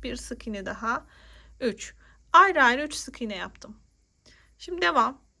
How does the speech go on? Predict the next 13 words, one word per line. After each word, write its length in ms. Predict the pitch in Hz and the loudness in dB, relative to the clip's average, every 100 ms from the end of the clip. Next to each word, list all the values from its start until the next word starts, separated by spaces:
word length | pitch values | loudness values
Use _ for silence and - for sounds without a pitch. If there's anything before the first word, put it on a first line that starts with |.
| _ | _
Bir 140 | 415 392 | -2 0
sonraki 380 | 339 294 226 | 0 -2 -2
gelen 300 | 226 262 233 | -2 0 0
ilmeğe 320 | 240 294 269 294 | -2 -6 -6 -6
çift 300 | - 269 - | -8 -10 -12
batıyorum. 420 | 196 - 202 240 | -10 -10 -10 -4
Yani 440 | 262 226 104 - - _ _ _ _ - | 0 0 -2 -10 -14 _ _ _ _ -20
iki 200 | - - | -12 -6
tane 320 | 254 208 262 | -2 -2 -2
sık 260 | 277 254 254 | -8 -10 -6
iğne 180 | 240 | -6
birden 260 | 214 208 196 | -6 -6 -8
yapıyorum. 480 | 175 - - 78 | -10 -16 -18 -20